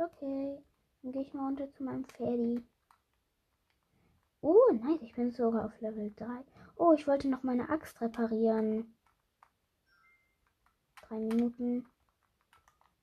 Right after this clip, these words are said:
Die Axt. Und das, okay. Zack.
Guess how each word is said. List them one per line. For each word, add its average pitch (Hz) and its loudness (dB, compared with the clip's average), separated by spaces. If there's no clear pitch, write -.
Die - -20
Axt. - -12
Und 240 -4
das, 240 -18
okay. - -20
Zack. 262 -6